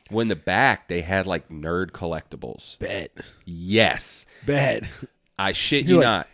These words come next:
Speaker 2: "Yo!" <laughs>
Speaker 1: So I go run in the back, right? Like, Bay's looking at, like, cowgirl boots and shit like that. Whatever. So I'm in the back, and I'm digging through all these Lego sets, and I'm digging through all this, like, O G, like, Star Wars memorabilia.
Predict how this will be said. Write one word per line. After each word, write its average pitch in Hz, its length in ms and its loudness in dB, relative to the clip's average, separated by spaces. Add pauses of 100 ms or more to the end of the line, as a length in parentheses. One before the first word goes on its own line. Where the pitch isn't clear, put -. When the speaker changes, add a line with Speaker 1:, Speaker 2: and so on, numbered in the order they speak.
Speaker 2:
"Yo!" 285 560 12 (460)
<laughs> 226 40 6
Speaker 1:
So 151 280 10
I 143 200 8
go 220 140 8
run 160 240 8
in 143 60 6
the 131 80 4
back, 131 300 4
right? 117 280 4
Like, 107 240 0
Bay's 107 300 2
looking 104 180 0
at, 101 60 0
like, 95 160 0
cowgirl 92 460 0
boots 92 380 -2
and 92 280 -4
shit 92 180 -2
like 90 200 -2
that. 95 340 0
Whatever. 101 400 0 (840)
So - 300 -2
I'm 160 180 4
in 165 120 6
the 135 80 0
back, - 480 -6 (200)
and 120 140 -2
I'm 107 200 -4
digging 123 320 0
through 131 200 -2
all 110 100 2
these 87 220 -6
Lego 117 300 2
sets, 110 380 -2
and 95 80 -6
I'm 82 120 -6
digging 110 360 -2
through 113 200 -2
all 104 100 2
this, 101 200 -6
like, 90 240 -6
O 104 160 2
G, 98 180 -4
like, - 180 -8
Star 101 380 0
Wars 101 320 -2
memorabilia. 104 760 -2